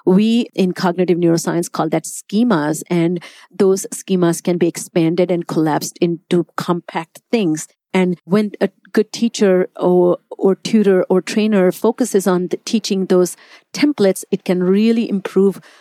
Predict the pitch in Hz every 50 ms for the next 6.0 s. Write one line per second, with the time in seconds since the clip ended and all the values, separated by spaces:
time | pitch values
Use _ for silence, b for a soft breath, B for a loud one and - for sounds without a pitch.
0 | b b b 180 175 - 180 185 160 156 185 175 175 - 175 170 175 - - 185
1 | 180 170 - - - 175 170 175 170 - - 175 165 - 180 170 165 - - -
2 | 170 170 165 - b b b b b - 180 175 160 196 202 202 - - 180 175
3 | 170 175 175 160 B B B B B 156 156 170 165 196 240 214 240 196 175 175
4 | 175 - _ _ - - 165 170 175 175 175 - - 170 170 170 165 170 165 170
5 | - - 170 165 151 160 170 165 170 165 151 165 165 156 165 165 160 160 156 -